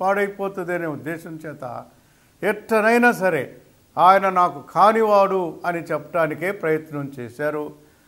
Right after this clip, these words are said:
ఆ ప్రయత్నంలోని భాగమే ఐగుప్తీయుడుగా ముద్ర వేసి అంగీకరించలేదు అనేది మొదటి అంశం. బాగా జ్ఞాపకం పెట్టుకో.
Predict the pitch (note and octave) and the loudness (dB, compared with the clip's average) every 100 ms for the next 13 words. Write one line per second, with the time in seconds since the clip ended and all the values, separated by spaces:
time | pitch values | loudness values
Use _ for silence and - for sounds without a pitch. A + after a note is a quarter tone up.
0 | _ _ B2+ C#3+ C#3 B2 C#3 G3+ A#3+ A#3+ | _ _ 2 4 4 2 2 4 4 4
1 | A#3+ A3+ G#3 G3 C3 A#2+ D#3 E3+ D#3 D3 | 2 2 0 -2 -6 0 2 2 -2 -4
2 | D3 C#3+ - _ _ _ - F3 A#3 C4 | -6 -8 -16 _ _ _ 2 2 4 0
3 | B3 B3 A#3+ A#3 B3 A#3+ E3 - - _ | 0 -4 -4 -2 0 0 -2 -8 -20 _
4 | _ - _ C#3+ D#3+ D#3 D3+ F3+ A#3 G#3 | _ -20 _ 0 4 4 2 0 2 2
5 | E3 - C3 C3 C3+ - _ _ _ - | 0 -6 -10 -10 -10 -14 _ _ _ -2
6 | D#3+ F#3+ G3+ G3+ F#3+ E3 D#3 - C#3+ C#3 | 0 0 -4 -2 -2 -2 -4 -6 -4 -4
7 | B2+ D3+ D3 A2+ - D3+ D3+ F3 E3+ C#3 | -4 -4 -4 -8 -8 -6 -4 -4 -6 -6
8 | C#3+ D3 C3+ G#2+ G#2 - _ _ _ _ | -8 -8 -12 -12 -18 -20 _ _ _ _
9 | - E3 D#3 D3 C3+ - C#3 - | -6 -6 -6 -10 -12 -16 -20 -20